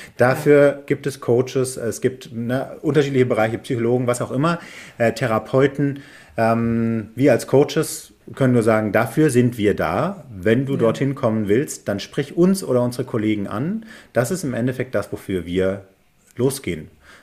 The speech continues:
Speaker 1: Dass
Speaker 2: Ja.
Speaker 1: du das für dich herstellen kannst. Also, dass alles, was nicht funktioniert für dich, in, bei dir oder in deinem Team, dass du das löst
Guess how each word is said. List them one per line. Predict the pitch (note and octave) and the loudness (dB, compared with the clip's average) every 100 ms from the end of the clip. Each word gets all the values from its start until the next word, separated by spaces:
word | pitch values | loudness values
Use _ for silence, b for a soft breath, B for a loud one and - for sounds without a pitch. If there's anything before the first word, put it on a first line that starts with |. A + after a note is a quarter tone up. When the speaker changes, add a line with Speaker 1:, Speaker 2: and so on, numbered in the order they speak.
| - | -6
Speaker 1:
Dass | G3+ | -4
Speaker 2:
Ja. | D3+ | -4
Speaker 1:
du | G2+ | -2
das | G#2 G#2 | -2 -2
für | - | -4
dich | G#2 B2 | -4 -2
herstellen | A#2+ A#2 - F#2 | -2 -2 -4 -8
kannst. | F2 F2 | -6 -8
Also, | G2 F2+ | -8 -8
dass | F#2 | -10
alles, | G#2+ A2+ B2+ | -6 -8 -8
was | - | -8
nicht | C3+ D#3 | -8 -8
funktioniert | F3 E3+ - E3+ F3 F3+ | -6 -6 -4 -4 -4 -6
für | - | -4
dich, | E3 G#3 - | -4 -4 -10
in, | A#2+ F#2 - - | -10 -10 -10 -8
bei | F#2+ | -6
dir | G2 F#3 A3 - | -4 -2 -2 -2
oder | A2+ | -4
in | G#2 | -2
deinem | G2+ G2 F#2+ | -2 -2 -4
Team, | - A#2+ B2 B B B | -4 -4 -4 B B B
dass | F#2+ - | -6 -4
du | |
das | F#2+ F#2+ - | -2 -2 0
löst | F2+ G2 - | -4 -4 -8